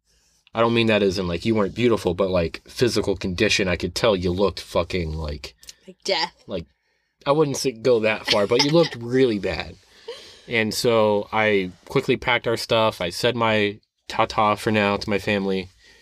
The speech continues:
Speaker 1: Um, and I immediately took you to an urgent care.
Speaker 2: Yeah, he took me to an urgent care. I got checked out, found out I had pneumonia in my right lung,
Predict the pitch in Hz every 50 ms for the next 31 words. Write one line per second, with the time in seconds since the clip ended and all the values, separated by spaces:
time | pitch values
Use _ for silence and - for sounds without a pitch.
0 | - - _ _ _ _ _ _ 104 101 101 104 104 101 95 95 - - - 107
1 | 110 107 104 98 110 113 113 110 - _ _ - 101 101 110 110 110 101 101 101
2 | 95 92 - 110 - - 95 - - 95 95 95 101 95 92 87 85 - 90 80
3 | 87 90 - _ _ _ - 214 208 202 202 214 220 - 240 247 262 277 - 320
4 | 320 320 277 254 233 233 233 220 - 226 226 220 214 208 - 190 190 - - -
5 | - - 285 277 - - 220 214 208 208 190 - - _ _ - 208 202 202 208
6 | 214 208 208 202 - - - 185 185 185 190 190 185 185 190 190 196 190 _ _
7 | _ _ _ _ - - _ _ _ _ _ _ _ - 220 220 226 294 349 349
8 | 320 302 285 277 269 269 262 254 254 285 320 - - - - 262 254 269 277 302
9 | 285 285 320 320 330 349 320 302 294 277 269 277 285 330